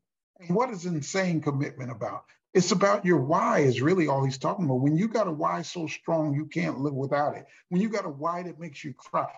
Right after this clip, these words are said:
what is your motivation to be in business? What do you really want to achieve? Uh, uh, is it, i-, if it's just to make a little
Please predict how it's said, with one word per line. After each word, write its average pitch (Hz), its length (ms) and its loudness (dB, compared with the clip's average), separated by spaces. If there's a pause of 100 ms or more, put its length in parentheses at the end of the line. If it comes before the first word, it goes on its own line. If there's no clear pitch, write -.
what 202 260 2
is 247 220 -2
your 220 120 0
motivation 170 1000 -2
to 135 120 -4
be 160 280 0
in 135 160 0
business? 117 520 -6 (260)
What 208 180 2
do 254 80 -4
you 240 160 -2
really 196 500 -4
want 160 420 -4
to 139 180 -2
achieve? 123 600 -6 (260)
Uh, 175 260 2
uh, 170 140 0
is 180 260 0
it, 185 260 2
i-, 185 200 -2
if 185 140 0
it's 160 200 -2
just 233 400 -4
to 233 80 -8
make 208 200 -8
a 190 60 -6
little 185 260 -2